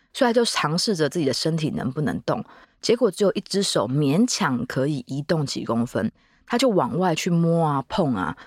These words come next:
忽然他碰到了他的弟弟，他知道他弟弟跟他一起被压在这个瓦砾堆下面哦。那弟弟被姐姐这么一碰呢，就忽然也恢复了意识，就开始向外面大喊说：“救他们！救他们啊！”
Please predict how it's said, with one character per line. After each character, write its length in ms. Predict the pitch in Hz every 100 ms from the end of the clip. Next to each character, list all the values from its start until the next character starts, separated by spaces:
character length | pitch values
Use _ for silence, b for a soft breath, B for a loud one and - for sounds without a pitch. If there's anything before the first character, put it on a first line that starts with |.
| B B B B _
忽 280 | - 262
然 200 | 262 160
他 140 | 156 165
碰 260 | - 180
到 140 | 156 156
了 60 |
他 140 | 139 135
的 60 |
弟 200 | 127 135
弟， 200 | 123 - - _ _ _ _
他 160 | - 247
知 220 | - 262
道 100 | 240
他 140 | 202 208
弟 160 | - 180
弟 120 | 147
跟 160 | 151 156
他 140 | 151
一 60 | -
起 180 | 170 -
被 240 | - 139
压 280 | 127 127 127
在 320 | 123 135 123 151
这 140 | - 151
个 200 | 143 110
瓦 240 | 120 98
砾 160 | 143 147
堆 180 | 139 131
下 240 | - 123
面 240 | 123 123 -
哦。 140 | - - b b b
那 80 | 269
弟 160 | 262
弟 120 | 240 180
被 120 | 226
姐 100 | 160
姐 100 | 135
这 100 | 180
么 80 | 165
一 100 | 135
碰 280 | - 196 143
呢， 200 | 131 131 b b
就 100 | 254
忽 300 | - 240 240
然 320 | 180 139 143 b b b b b
也 80 | 139
恢 220 | - 196
复 200 | 190 202
了 120 | 160 135
意 160 | 170
识， 400 | 139 - - 135 b b
就 100 | -
开 240 | - 180
始 160 | 185 -
向 240 | 123 170
外 160 | 156 156
面 160 | 151 143
大 200 | 170 135
喊 220 | 131 117
说 200 | 123 143
：“救 220 | 135 156
他 200 | 135 131
们！ 180 | 123 90
救 160 | - 143
他 240 | - 135
们 180 | 117 -
啊！” 140 | -